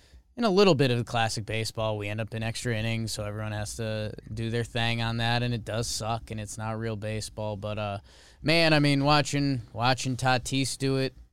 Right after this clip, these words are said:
on the big stage, watching that comeback, watching all the talent on the field, incredible. Our Yankees finally showed some signs of life, so that was enjoyable.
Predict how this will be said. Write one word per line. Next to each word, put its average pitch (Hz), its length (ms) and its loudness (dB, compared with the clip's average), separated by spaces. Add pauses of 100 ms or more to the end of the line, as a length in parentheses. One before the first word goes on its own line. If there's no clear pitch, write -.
on 113 120 -6
the 110 60 -8
big 117 260 -4
stage, 131 500 0
watching 113 340 -4
that 107 200 -6
comeback, 117 640 0
watching 107 360 -6
all 143 160 4
the 123 80 0
talent 113 360 -4
on 107 120 -6
the 104 80 -8
field, 104 420 -8 (400)
incredible. 135 640 4
Our 131 180 6
Yankees 143 720 2
finally 139 360 2
showed 135 340 0
some 131 140 -4
signs 135 340 -2
of 127 60 -2
life, 131 340 4
so 104 160 -6
that 131 260 2
was 135 180 2
enjoyable. 127 760 2